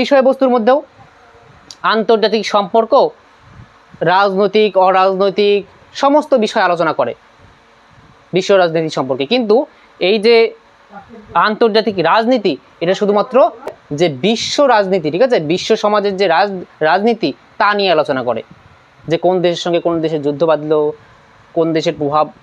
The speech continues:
বিশ্বের মধ্যে কে প্রভাব বৃদ্ধি করতে চাচ্ছে, ঠিক আছে, রাজনৈতিক যে সংগঠন, তা নিয়ে আলোচনা করে। মোট কথা বিশ্ব রাজনীতি নিয়ে, ওয়ার্ল্ড পলিটিক্স নিয়ে আলোচনা করা এই আন্তর্জাতিক রাজনীতির আর কি এর মধ্যেই পড়ে,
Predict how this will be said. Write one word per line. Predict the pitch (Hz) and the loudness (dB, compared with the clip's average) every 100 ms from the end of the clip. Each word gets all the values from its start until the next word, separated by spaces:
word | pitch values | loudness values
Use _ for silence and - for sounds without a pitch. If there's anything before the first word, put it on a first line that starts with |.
| - | -8
বিশ্বের | 147 147 151 | -8 -2 -2
মধ্যে | 147 147 147 | -2 -2 -4
কে | 165 156 139 | -4 -4 -4
প্রভাব | 147 151 - _ _ _ _ | -2 -2 -4 _ _ _ _
বৃদ্ধি | 147 147 156 | -6 -4 -2
করতে | 156 156 151 | -4 -2 -4
চাচ্ছে, | 147 - 151 143 139 _ _ _ | -4 -4 -2 -2 -6 _ _ _
ঠিক | 196 | -2
আছে, | 220 160 | 2 2
রাজনৈতিক | 156 165 165 156 160 147 | 2 0 -2 -4 -4 -4
যে | 147 | -2
সংগঠন, | 160 160 156 151 143 147 | 0 0 0 -2 -2 -2
তা | |
নিয়ে | 214 196 | 0 0
আলোচনা | 151 139 | 0 -2
করে। | 123 135 | -2 -2
মোট | 190 226 | -2 0
কথা | 262 - - _ _ _ _ _ 127 | -2 -2 -12 _ _ _ _ _ -4
বিশ্ব | 214 233 - 277 214 | -2 -2 0 2 4
রাজনীতি | 190 185 185 185 | 2 0 -2 -2
নিয়ে, | 156 117 - - _ - - _ _ - - 170 | -2 -4 -8 -20 _ -20 -20 _ _ -20 -8 2
ওয়ার্ল্ড | 208 240 226 - | 4 4 0 0
পলিটিক্স | 165 185 214 220 202 | 0 2 0 -4 -4
নিয়ে | 175 | 0
আলোচনা | 156 160 151 | 0 0 2
করা | 143 214 285 _ _ - 156 | 4 2 0 _ _ -6 -2
এই | 143 139 - _ _ _ 180 | -2 -4 -10 _ _ _ -2
আন্তর্জাতিক | 202 180 208 170 160 143 135 | -2 0 0 0 -2 0 0
রাজনীতির | 127 131 175 285 - _ _ _ - 135 | 0 -2 -2 -4 -8 _ _ _ -6 -4
আর | 135 | -2
কি | 160 180 | 0 0
এর | 170 | 0
মধ্যেই | 151 208 226 | -2 -2 -2
পড়ে, | 196 | -2